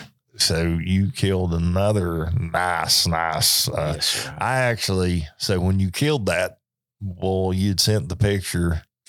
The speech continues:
Speaker 1: to Tina, and I was at the bank, or I went, I drove through the make one of my, or, or our payment at the bank. 'Cause Tina is our, uh, our, my Martha's banker, and, uh,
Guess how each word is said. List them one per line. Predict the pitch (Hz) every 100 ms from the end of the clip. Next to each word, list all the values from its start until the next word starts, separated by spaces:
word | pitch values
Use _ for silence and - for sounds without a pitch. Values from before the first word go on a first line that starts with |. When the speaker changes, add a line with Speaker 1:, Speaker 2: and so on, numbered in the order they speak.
| -
Speaker 1:
to | -
Tina, | 80 - 98 87 78 85 - _ _ _ - - - -
and | 87
I | 107
was | 101 87
at | 95 -
the |
bank, | 90 98 90 82 -
or | 90
I | 85 87 87 90 98 -
went, | 95 95
I | - 87 85 78 - - - - -
drove | 113 104
through | 107 104 95
the |
make | 87 92 95 -
one | 92 90 - 98 95
of | 92
my, | 82 82
or, | - 87 82
or | 87 87 82
our | 85 82
payment | 127 120 110 85 85
at | 90
the | -
bank. | 98 92 87 101 - - _ _ _
'Cause | 92
Tina | 82 107 107 95
is | 82 85 85
our, | 82 82 80
uh, | 78 85
our, | 90 82 76 - - 92
my | - 90
Martha's | 92 90 - 95
banker, | 95 90 85 87 90 - _ - - - _ _
and, | 98 92 92 87 85 82 - _
uh, | 87 87 82 80